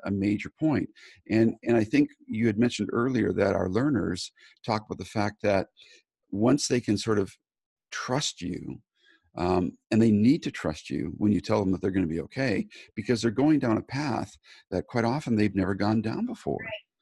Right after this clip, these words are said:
Speaker 1: Working on a
Speaker 2: Right.
Speaker 1: real world problem and solving a real world problem that they've identified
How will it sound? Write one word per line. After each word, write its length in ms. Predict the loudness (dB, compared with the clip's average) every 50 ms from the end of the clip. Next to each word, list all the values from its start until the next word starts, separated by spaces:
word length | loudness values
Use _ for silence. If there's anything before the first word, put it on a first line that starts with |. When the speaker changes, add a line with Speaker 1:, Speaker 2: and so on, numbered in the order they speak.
| _ _ _ _ _ -2
Speaker 1:
Working 340 | 0 0 0 0 0 0 0
on 140 | 2 2 2
a 80 | 2
Speaker 2:
Right. 100 | 0 0 0
Speaker 1:
real 380 | -2 0 0 2 2 0 0 -2
world 500 | -2 0 2 2 4 4 2 0 0 -4 _ _ _ _ _ _
problem 420 | -8 -4 -2 0 0 2 0 0 0
and 100 | 0 -2
solving 440 | -2 -2 0 0 0 0 -2 -2 -2
a 40 |
real 220 | -2 0 0 0 0
world 320 | 2 2 2 0 0 -4 -6
problem 460 | -8 -6 -4 -4 -2 -2 -4 -4 -6 -10 -16 -18 -6 0
that 180 | 0 0 2 2
they've 200 | 2 2 2 2
identified 800 | 2 0 0 0 0 0 -2 -4 -6 -10 -10 -8 -10 -10 -12